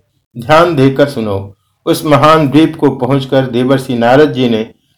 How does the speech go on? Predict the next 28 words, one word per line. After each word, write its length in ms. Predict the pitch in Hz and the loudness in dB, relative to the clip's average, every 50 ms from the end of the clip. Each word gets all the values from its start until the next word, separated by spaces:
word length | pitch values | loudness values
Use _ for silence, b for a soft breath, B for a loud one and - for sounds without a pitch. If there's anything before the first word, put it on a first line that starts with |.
| _ - 139 | _ -6 0
जब 180 | 160 165 151 | 0 2 2
वहां 320 | 147 151 147 131 170 170 170 | 2 2 2 2 2 0 0
के 240 | 165 165 151 151 | 2 2 2 0
चंद्रमा 520 | 143 147 - 131 135 135 139 151 160 165 165 | 0 0 -2 -2 0 0 2 2 2 0 0
के 200 | 165 165 139 131 | 0 0 -2 -2
समान 420 | 131 - 131 135 135 139 139 139 | -2 -2 0 2 2 2 2 0
कांतिमान 720 | 135 - 135 143 156 165 151 156 139 131 123 123 120 113 | 0 2 2 4 2 2 0 -2 0 0 2 0 0 -2
पुरुषों 440 | 113 113 127 123 123 123 160 165 170 | -4 -4 -6 -6 -6 -4 -2 -2 -2
को 160 | 170 - 120 | -2 -2 -4
देखा, 600 | 104 110 113 113 - - 131 131 135 131 135 b b b b b b _ | -4 -4 -4 -4 0 2 2 2 2 0 -4 b b b b b b _
तो 120 | 165 170 165 | 0 2 2
मस्तक 420 | 156 147 143 143 - 170 170 151 | 4 2 2 2 0 -2 -2 0
झुकाकर 540 | 139 - 127 - 131 123 127 127 - 147 139 | -2 -4 -2 0 2 2 2 2 0 -2 -2
प्रणाम 420 | - - 104 104 107 117 135 143 | -4 -8 -8 -4 -2 -2 0 -2
किया 420 | 135 - 113 107 98 90 90 - - _ _ _ _ _ _ - | -2 -4 -2 -2 0 -2 -2 -4 -8 _ _ _ _ _ _ 0
और 140 | 156 151 139 | 2 2 4
मन 240 | 131 139 151 165 | 4 4 4 4
ही 120 | 165 156 165 | 2 2 2
मन 200 | 160 147 139 139 | 2 2 2 2
उनकी 360 | 135 135 120 113 113 139 139 | 0 -4 -6 -6 -4 -4 -4
पूजा 400 | 131 - - 107 107 117 131 127 | -4 -6 -10 -8 -2 0 0 0
की। 240 | 127 123 113 98 98 98 - _ _ _ _ _ _ - | -2 -4 -8 -10 -10 -12 -14 _ _ _ _ _ _ -2
तत्पश्चात 600 | 156 156 151 - 147 139 135 - 139 135 127 123 | -2 -2 0 0 -2 -2 0 2 2 2 4 2
श्वेत 360 | 123 - - 147 160 160 160 | 0 0 0 2 2 2 0
द्वीपवासी 580 | 139 143 143 139 - 135 131 127 123 123 - 131 | 0 2 2 2 2 0 0 0 0 -2 -4 -8
पुरुषों 420 | 127 123 123 123 120 - 165 165 | -6 -6 -8 -6 -4 -2 -2 0
ने 160 | 160 147 135 | 0 0 0
भी 300 | 117 110 110 107 107 110 | 0 -2 -4 -4 -6 -8